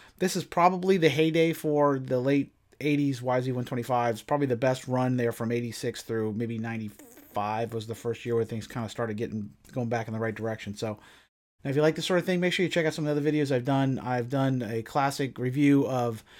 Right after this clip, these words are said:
machines like many of the C Rs, Y Zs in the past. You'll find all kinds of bikes. I cover 'em all from Yamaha to Suzuki to Honda.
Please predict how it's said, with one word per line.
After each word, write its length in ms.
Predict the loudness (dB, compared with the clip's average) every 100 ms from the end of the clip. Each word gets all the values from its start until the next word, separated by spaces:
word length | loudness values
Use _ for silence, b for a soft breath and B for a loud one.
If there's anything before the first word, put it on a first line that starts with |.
| B
machines 320 | -6 -2 -2 0
like 280 | -2 -2
many 400 | -4 2 4 4
of 60 | 4
the 80 | 2
C 220 | 0 2
Rs, 440 | 6 8 6 4
Y 220 | 0 2 2
Zs 200 | 0 -2
in 80 |
the 60 | -2
past. 500 | -2 0 0 -4 -16 B B B
You'll 120 | -8 -4
find 220 | 0 0
all 200 | 4 4
kinds 240 | 4 0
of 60 | 2
bikes. 220 | 0 2
I 60 | 0
cover 200 | 0 0
'em 100 | 0
all 180 | 0
from 400 | 0 0 -2 -2 -4
Yamaha 500 | -2 0 0 0 0
to 80 | -4
Suzuki 400 | -4 -4 -4 -4
to 60 | -4
Honda. 460 | 0 2 2 2